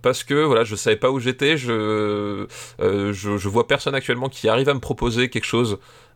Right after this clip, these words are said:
euh, de cette façon-là, de cette ampleur-là. Enfin voilà, il y a un truc qui se passe, euh, il y a un truc qui se passe. Moi, j'étais plongé dans le film, et, euh, voilà, il, il arrive à, à faire une proposition qui est, qui est assez, qui est assez folle.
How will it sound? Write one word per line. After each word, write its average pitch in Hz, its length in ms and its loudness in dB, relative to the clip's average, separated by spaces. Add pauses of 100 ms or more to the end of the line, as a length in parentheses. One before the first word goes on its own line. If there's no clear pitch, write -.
(120)
euh, 98 800 2
de 101 400 -2
cette 139 180 0
façon-là, 135 400 0
de 131 100 -4
cette - 220 0
ampleur-là. 127 520 2
Enfin 117 140 0
voilà, 110 180 2 (680)
il 123 80 -2
y 123 100 2
a 170 100 6
un 160 60 4
truc 160 220 -8
qui - 120 -14
se - 120 -10
passe, 156 480 0
euh, 104 1080 4
il 101 60 -6
y 110 40 0
a 113 40 2
un - 20 0
truc 120 140 -12
qui 120 80 -8
se - 40 -10
passe. 143 200 2 (200)
Moi, 113 160 0
j'étais 110 200 -2
plongé 135 320 0
dans 123 100 4
le 123 60 -4
film, 135 300 -2 (500)
et, 139 240 6
euh, 104 420 2
voilà, 117 160 4
il, 107 320 -4
il 107 140 2
arrive 127 240 2
à, 104 200 2
à - 140 -2
faire 113 140 -2
une 113 40 -6
proposition 120 500 0
qui 98 180 -4
est, 101 40 -4
qui - 120 -2
est 113 40 4
assez, - 220 -4
qui - 80 -2
est 110 40 2
assez 110 180 0
folle. 160 260 2